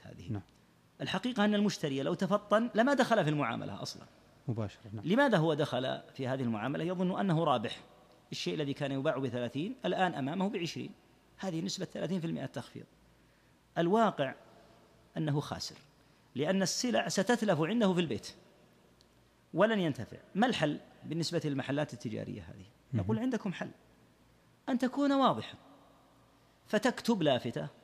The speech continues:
Speaker 2: ركن.
Speaker 1: وتخبر
Speaker 2: مهم.
Speaker 1: الذي يشتري وتقول: "السلع بقي على مدتها كذا وكذا،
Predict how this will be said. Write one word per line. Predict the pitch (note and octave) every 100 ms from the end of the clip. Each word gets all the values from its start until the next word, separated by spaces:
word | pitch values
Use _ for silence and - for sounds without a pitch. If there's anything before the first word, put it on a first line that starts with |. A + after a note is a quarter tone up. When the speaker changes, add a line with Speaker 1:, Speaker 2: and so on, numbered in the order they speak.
| - - - C3
Speaker 2:
ركن. | C#3 - F3
Speaker 1:
وتخبر | E3+ A#3+ - D3 G#3 F3 - - - - - B2
Speaker 2:
مهم. | F#2+ A#2 - - -
Speaker 1:
الذي | D3+ D#3 C#3+
يشتري | D3+ - D3+ E3+ G#3 - - - _ - _ _ -
وتقول: | G3 F#3+ D#3+ G#2 G#2+ -
"السلع | G#3 - - F3+ G#2+
بقي | B2+ G#3 F3+ D#3+
على | D#3+ F3+
مدتها | E3+ D#3 G3+ G3+ G3
كذا | G3 F3+
وكذا، | C#3+ A#2 G2+